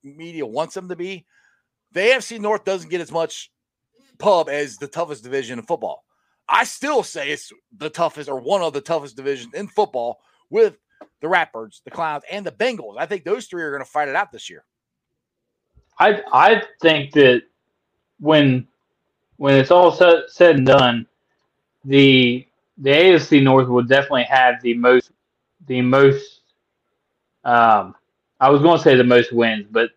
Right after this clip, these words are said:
Speaker 2: they'll definitely be the toughest division to, to, um, for,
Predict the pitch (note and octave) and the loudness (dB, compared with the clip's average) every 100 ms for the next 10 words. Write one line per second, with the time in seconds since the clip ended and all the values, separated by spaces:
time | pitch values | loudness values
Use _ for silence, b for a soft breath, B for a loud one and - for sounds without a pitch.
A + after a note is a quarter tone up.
0 | _ B2+ C#3 C#3+ D#3 D#3+ C#3 C3+ B2+ A#2+ | _ 0 2 4 2 4 2 2 4 4
1 | A2 D#3 C#3 B2+ - C3 B2+ B2 A2+ G#2 | 2 0 0 -6 -2 0 2 0 -2 -12
2 | G2+ _ _ _ _ _ C#3 A#2+ A2+ A2 | -14 _ _ _ _ _ -2 0 0 -2
3 | - _ _ _ - - - C#3 B2 A#2+ | -8 _ _ _ -20 -20 -6 0 2 2
4 | A#2 A#2 _ _ _ _ _ B2 A2+ G#2+ | 0 -4 _ _ _ _ _ 0 2 2
5 | G2 F#2+ _ _ _ _ _ _ _ _ | -2 -6 _ _ _ _ _ _ _ _
6 | _ _ _ _ _ _ _ _ _ _ | _ _ _ _ _ _ _ _ _ _
7 | _ _ _ - C#3+ C3 B2 C3+ | _ _ _ 0 4 4 2 -4